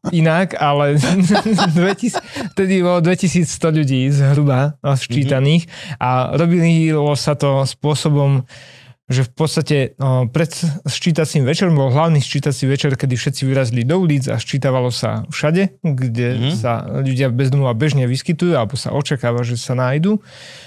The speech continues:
Speaker 1: Ešte predtým sa naščítali tí, ktorí, s ktorými boli v kontakte ľu-, o, terénne služby,
Speaker 2: Mhm.
Speaker 1: teda s ktorým bývajú v chatkách, aby sme ich nemuseli vyrušovať v sčítacom večeri. A potom sa doščítavali ešte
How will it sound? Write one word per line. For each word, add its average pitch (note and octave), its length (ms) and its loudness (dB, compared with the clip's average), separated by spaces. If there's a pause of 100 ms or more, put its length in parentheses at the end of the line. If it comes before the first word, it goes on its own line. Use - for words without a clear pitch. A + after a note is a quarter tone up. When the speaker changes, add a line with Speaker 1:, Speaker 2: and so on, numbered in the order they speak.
(140)
Speaker 1:
Ešte C#3+ 220 -2
predtým D#3+ 260 0
sa D#3 160 0
naščítali C#3+ 540 0
tí, C#3 200 0
ktorí, B2+ 320 -2
s A#2+ 120 -6
ktorými C#3+ 260 0
boli C3+ 200 0
v B2 120 -4
kontakte C3+ 400 -2
ľu-, B2 200 -2
o, B2+ 120 0 (300)
terénne C#3 340 0
služby, E3+ 420 0
Speaker 2:
Mhm. C#3+ 120 0
Speaker 1:
teda B2 220 0 (100)
s C3 100 -12
ktorým A#2+ 280 -2 (340)
bývajú B2+ 260 0
v G#2 80 -8
chatkách, C#3+ 320 -2
aby A#2+ 160 -2
sme B2+ 260 -2
ich A#2 100 -2
nemuseli B2+ 420 -2 (400)
vyrušovať B2+ 640 0 (440)
v - 100 -20
sčítacom B2+ 540 -2
večeri. E3+ 400 0 (580)
A - 100 -4
potom C#3 220 0
sa C3+ 120 0
doščítavali C3+ 600 0
ešte C3 220 -2